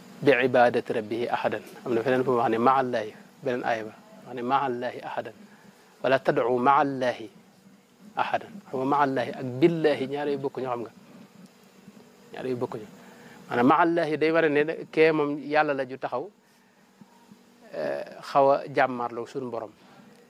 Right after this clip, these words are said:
Di def li suñu Borom def, am kàttanam, nekk jëmmi Yàlla joo xam ne bokkut ak Yàlla ji dara. Xam nga loolu moom amul. Loolu moom kenn gëmu ko. Waaye loo xam nag ci kàttanu Yàlla lay tabbi, nga xam ne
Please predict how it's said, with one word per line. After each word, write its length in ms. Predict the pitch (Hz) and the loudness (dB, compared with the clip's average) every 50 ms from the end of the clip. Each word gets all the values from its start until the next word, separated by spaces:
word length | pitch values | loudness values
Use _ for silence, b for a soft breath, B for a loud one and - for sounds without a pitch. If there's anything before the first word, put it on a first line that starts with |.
| - - - _ _ _ _ _ - | -20 -20 -20 _ _ _ _ _ -2
Di 80 | 139 139 | 2 4
def 160 | 139 139 - | 4 4 2
li 140 | 123 127 131 | 2 -2 -2
suñu 180 | 127 143 139 131 | -2 -2 -4 -4
Borom 240 | 127 123 127 123 120 | -6 -6 -6 -8 -10
def, 100 | 131 131 - | -10 -10 -10
am 180 | - 135 139 | -10 -10 -8
kàttanam, 420 | - - 127 - - 120 123 131 135 139 | -6 -6 -6 -6 -6 -8 -8 -8 -8 -8
nekk 200 | 143 135 - 139 | -8 -8 -8 -6
jëmmi 240 | 131 143 151 156 151 143 | -4 -4 -2 -2 0 0
Yàlla 220 | 139 131 127 127 | 0 -2 -2 -4
joo 140 | 127 127 120 | -4 -4 -4
xam 100 | 127 123 | -4 -4
ne 60 | 139 | -6
bokkut 280 | 139 143 135 - - - | -6 -8 -8 -8 -8 -8
ak 60 | 117 | -6
Yàlla 220 | 123 120 113 117 110 | -4 -4 -4 -4 -6
ji 100 | 113 110 | -6 -8
dara. 160 | 110 104 101 - | -8 -10 -10 -8
Xam 100 | 123 123 | -8 -6
nga 60 | 135 143 | -6 -4
loolu 160 | 156 147 151 147 | -4 -2 -2 -2
moom 40 | 151 170 | 0 0
amul. 160 | 160 151 - - - - - - - - | -2 -2 -4 -10 -14 -18 -18 -16 -12 -6
Loolu 120 | 135 131 131 | -4 -2 -2
moom 60 | 131 | -2
kenn 180 | 127 147 151 160 | -2 -2 -2 0
gëmu 180 | 147 143 123 113 | 0 0 -2 -2
ko. 100 | - - - - B B B B B B | -6 -10 -20 -20 B B B B B B
Waaye 140 | 131 120 131 | 4 6 8
loo 120 | 139 170 175 | 8 8 6
xam 240 | - 175 175 170 156 | 6 4 2 2 2
nag 120 | 165 180 - - b b b b b b b b b _ - | 2 0 -2 -8 b b b b b b b b b _ -16
ci 100 | - - | -6 0
kàttanu 360 | - 190 180 180 165 165 156 | 2 2 2 4 4 4 4
Yàlla 220 | 151 147 135 123 | 6 4 4 4
lay 100 | 123 127 | 0 -4
tabbi, 260 | - 139 113 104 - - - - | -2 -4 -6 -6 -8 -18 -18 -12
nga 80 | - 113 | -8 -6
xam 60 | 120 | -4
ne 40 | 123 | -2